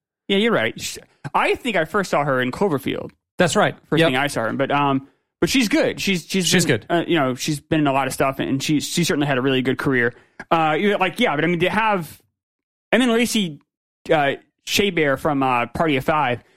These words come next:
Speaker 1: she was a known entity when she came on.
Speaker 2: She the dark hair, the fourth girl in, in
Speaker 1: Yeah.
Speaker 2: their clique. I,
Speaker 1: Yeah.
Speaker 2: I guess I, I couldn't.
Speaker 1: Did you watch Party of Five?
Speaker 2: I might have. I maybe?
Speaker 1: I watched it. I actually liked it more than I probably should have. I watched it, I was like,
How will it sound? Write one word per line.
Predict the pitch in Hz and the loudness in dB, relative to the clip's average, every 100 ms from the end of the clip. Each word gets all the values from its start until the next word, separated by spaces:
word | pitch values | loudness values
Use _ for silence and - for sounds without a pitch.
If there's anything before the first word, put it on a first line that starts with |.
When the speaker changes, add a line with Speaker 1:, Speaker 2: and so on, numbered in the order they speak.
| - | -6
Speaker 1:
she | - 320 | 0 2
was | 269 | 2
a | 233 | 2
known | 180 160 | 2 2
entity | 156 151 143 | 0 -2 -4
when | 127 | -4
she | 127 160 | -4 -6
came | 143 131 107 | -2 -4 -2
on. | 104 | 0
Speaker 2:
She | 104 175 | 0 0
the | 147 | 2
dark | 147 147 | 2 2
hair, | 156 160 160 | 2 2 2
the | 139 | 0
fourth | - 151 - | 2 0 2
girl | 175 175 170 | 2 2 2
in, | 185 | 2
in | |
Speaker 1:
Yeah. | 233 196 151 | 2 2 2
Speaker 2:
their | 160 | 2
clique. | - 180 180 - - _ - | 2 0 0 -4 -16 _ -2
I, | 139 | 0
Speaker 1:
Yeah. | 147 170 | 2 0
Speaker 2:
I | |
guess | 151 160 | 2 0
I, | 156 120 - | -2 -4 -4
I | 180 | -2
couldn't. | 156 160 139 135 | 0 -2 -2 0
Speaker 1:
Did | 185 | 0
you | 220 | 2
watch | 226 - | 0 0
Party | 226 | 0
of | 220 | 2
Five? | 226 240 240 _ _ _ _ _ _ _ _ - | 2 0 -2 _ _ _ _ _ _ _ _ -8
Speaker 2:
I | 180 262 | -2 0
might | 214 131 139 190 226 | 0 0 0 -2 -4
have. | 175 269 302 254 185 170 | -4 0 0 0 -4 -4
I | 190 208 190 _ _ _ _ _ _ - | -2 -2 -6 _ _ _ _ _ _ -8
maybe? | 143 220 285 330 339 - | 0 2 2 2 2 2
Speaker 1:
I | 539 196 | 0 0
watched | 151 175 - 349 | 0 -2 -2 -4
it. | - | -2
I | - | -2
actually | 294 - - 254 170 | 0 -2 -2 0 0
liked | 156 180 214 | 0 -2 -4
it | - | -4
more | 170 185 | 0 0
than | 185 | 2
I | 175 | 0
probably | 180 180 | 2 2
should | 214 | 2
have. | 220 | 2
I | |
watched | 285 285 | 2 2
it, | |
I | |
was | 214 | 0
like, | 175 | 0